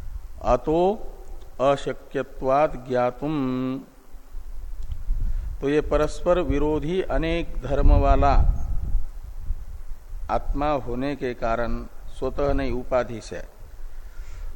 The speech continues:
अनेक धर्म वा-, विरुद्ध अनेक धर्म वाला होने से ज्ञातुम अशक्यत्वात्, उसे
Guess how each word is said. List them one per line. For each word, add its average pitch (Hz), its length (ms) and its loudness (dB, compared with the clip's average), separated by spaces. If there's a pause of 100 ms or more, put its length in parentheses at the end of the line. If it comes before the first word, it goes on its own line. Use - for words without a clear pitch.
(140)
अनेक 135 400 0
धर्म 135 340 -2
वा-, 127 220 0
विरुद्ध 143 420 -4
अनेक 143 520 -4
धर्म 127 260 -4
वाला 123 340 0
होने 113 440 -4
से 123 400 -4 (1900)
ज्ञातुम 135 640 2 (220)
अशक्यत्वात्, 127 1300 -2 (1200)
उसे 170 480 -2